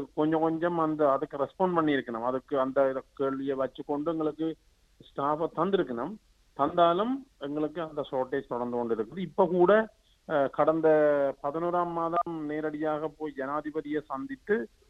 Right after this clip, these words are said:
கிட்டத்தட்ட நான் நினைக்கிறேன் ஒரு நாற்பது பக்கங்களை கொண்ட ஒரு அறிக்கையும் கொடுத்தது. அதுக்கு பிறகு எங்களுக்கு இப்ப சொல்லியிருக்கணும், கிட்டத்தட்ட ஒரு ஆயிரத்தி முந்நூறு வைத்தியர்கள் உள்ளக பயிற்சியை முடிச்சு வெளிக்கிட்டு இருக்கணும். அந்த வைத்தியர்கள்ல இந்த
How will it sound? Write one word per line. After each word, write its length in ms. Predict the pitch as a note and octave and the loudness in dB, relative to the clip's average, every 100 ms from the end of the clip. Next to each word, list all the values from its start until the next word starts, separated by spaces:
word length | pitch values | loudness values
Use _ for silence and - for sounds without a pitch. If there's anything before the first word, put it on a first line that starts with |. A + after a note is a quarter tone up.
| _ | _
கிட்டத்தட்ட 340 | C3+ C3+ C#3+ C#3 | -4 0 0 2
நான் 160 | C#3 | 2
நினைக்கிறேன் 340 | C3+ B2+ C#3 C3+ | 0 2 2 2
ஒரு 100 | A#2+ | 0
நாற்பது 460 | B2 C#3+ D3+ D#3 D3 | 0 0 0 0 0
பக்கங்களை 500 | C3 - C#3+ C#3 C3+ | -2 -2 0 2 2
கொண்ட 260 | C3 B2+ B2+ | 0 2 2
ஒரு 140 | A#2+ | 2
அறிக்கையும் 520 | A2+ C#3 - D3 C#3+ | 0 -4 -2 -2 -2
கொடுத்தது. 440 | B2 B2+ - B2+ G3 | -2 -4 -2 -2 2
அதுக்கு 260 | D3+ C#3+ C#3 | 0 0 -8
பிறகு 340 | - C#3+ C#3+ A3 A3+ _ _ _ _ - | -6 -4 -2 -2 -4 _ _ _ _ -2
எங்களுக்கு 360 | C3 C#3+ C#3+ | 2 2 2
இப்ப 240 | D3 - F3+ F3 | -2 4 6 6
சொல்லியிருக்கணும், 600 | D#3+ C#3+ D3 C#3+ C#3+ D3+ D#3 | 2 -2 -4 -2 -2 0 -2
கிட்டத்தட்ட 400 | D3 F3 C3 C3 | -2 0 0 2
ஒரு 140 | B2+ A#2+ | 2 2
ஆயிரத்தி 460 | B2 C#3+ D3+ - D3 | 2 2 0 -2 -4
முந்நூறு 440 | C3+ C3 C3 C3 | -2 -2 -2 4
வைத்தியர்கள் 560 | A#2+ C3 C#3 C#3 D3+ G3+ - _ _ _ C#3 | 4 4 4 4 6 4 -2 _ _ _ 2
உள்ளக 300 | C#3+ D#3 D#3 | 6 6 6
பயிற்சியை 400 | D#3 D3 D#3+ C#3 | 4 2 0 0
முடிச்சு 280 | C3+ C3 C3+ | 0 0 4
வெளிக்கிட்டு 360 | C3+ C#3 B2 | 4 2 0
இருக்கணும். 340 | A2 G#2 C#3+ A#3 _ _ _ - | 0 2 -2 -4 _ _ _ 0
அந்த 240 | C3+ F3+ | 4 4
வைத்தியர்கள்ல 840 | E3+ D#3 D#3 - D#3+ D3 D3 D3+ E3+ A3 B3 - - _ _ - | 6 4 2 0 0 0 0 0 2 0 -2 -10 -20 _ _ -8
இந்த 240 | C#3 | -2